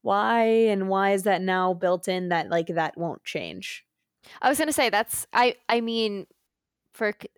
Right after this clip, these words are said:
Speaker 2: from the, the company standpoint, like, why would you? Like, that's so much extra for a little bit. But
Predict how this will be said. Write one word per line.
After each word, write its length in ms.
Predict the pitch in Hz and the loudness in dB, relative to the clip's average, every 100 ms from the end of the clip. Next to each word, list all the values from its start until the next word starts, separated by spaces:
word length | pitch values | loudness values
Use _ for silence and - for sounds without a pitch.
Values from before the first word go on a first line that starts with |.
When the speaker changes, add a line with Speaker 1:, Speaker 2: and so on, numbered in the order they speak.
| - | -16
Speaker 2:
from 280 | - 196 190 | -6 -6 -4
the, 520 | 185 185 180 180 156 - | -2 0 0 0 -2 -8
the 80 | 202 | -10
company 400 | - 202 190 165 | -6 -6 -6 -10
standpoint, 600 | - 175 180 - 190 180 | -12 -10 -10 -8 -8 -6
like, 180 | 180 180 | -8 -2
why 180 | 180 | -2
would 340 | 180 175 202 196 | 0 -2 -4 -6
you? 220 | 160 156 | -12 -8
Like, 180 | 160 170 | -10 -4
that's 240 | 190 - | -4 -2
so 160 | - 208 | -4 -2
much 200 | 185 - | -4 -2
extra 420 | 202 - - 175 | -4 -4 -4 -6
for 460 | - 175 175 175 175 _ _ _ _ _ - | -4 -4 -2 -4 -6 _ _ _ _ _ -2
a 80 | |
little 260 | 214 240 269 | 2 4 4
bit. 160 | 196 175 | 2 2
But 240 | 220 - | 2 0